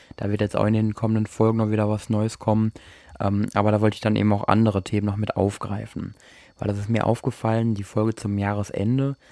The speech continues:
das war eben Folge neunzehn, wo ich dir dann drei Fragen mit an die Hand gegeben habe, wo du dich selber ein bisschen,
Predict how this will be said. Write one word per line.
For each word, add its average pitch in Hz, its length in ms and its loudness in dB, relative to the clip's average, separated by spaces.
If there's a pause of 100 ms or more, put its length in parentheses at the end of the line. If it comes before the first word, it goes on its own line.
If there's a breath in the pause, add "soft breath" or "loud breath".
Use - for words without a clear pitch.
(140 loud breath)
das 95 180 -10
war 104 140 -2
eben 104 180 -2
Folge 104 320 4
neunzehn, 110 560 0
wo 104 100 0
ich 101 80 -6
dir 107 120 0
dann 101 200 -2
drei 98 220 -2
Fragen 110 380 -2
mit 123 160 -2
an 113 300 -2
die 107 100 -2
Hand 123 160 -4
gegeben 117 400 -2
habe, 117 400 -2 (540 loud breath)
wo 101 160 -2
du 104 100 -2
dich 101 220 -4
selber 117 320 2
ein 107 160 -2
bisschen, 104 400 -2